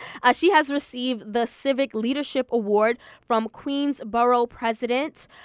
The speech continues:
Melinda Katz. She has also received a number of other awards and recognitions. She was also, uh, she had the opportunity to be part of the White House Initiative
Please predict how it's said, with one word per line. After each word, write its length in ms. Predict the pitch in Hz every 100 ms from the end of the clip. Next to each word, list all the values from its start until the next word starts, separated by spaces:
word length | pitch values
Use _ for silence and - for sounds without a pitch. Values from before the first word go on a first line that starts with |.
| - -
Melinda 640 | 226 226 220 247 254 254
Katz. 600 | - 196 202 440 - - _ _
She 180 | - 302
has 120 | 277
also 300 | 269 285 302
received 460 | 277 - 262 254 -
a 140 | 233
number 280 | 240 254 240
of 140 | 220 -
other 220 | 247 311 320
awards 580 | 262 202 196 196 190
and 120 | 214 202
recognitions. 720 | 190 196 185 - 220 330 - _ _ _ _ _ _ _ -
She 200 | - 269
was 160 | 240 247
also, 420 | 392 - 269 262 - -
uh, 140 | 233 226
she 140 | - 311
had 160 | 339
the 80 | 285
opportunity 580 | 277 247 - 349 311 254
to 140 | - 240
be 140 | 233
part 320 | - 262 285 -
of 180 | 247 202
the 100 | 196
White 340 | 190 233 277
House 340 | 269 247 247
Initiative 640 | - 240 240 - 233 226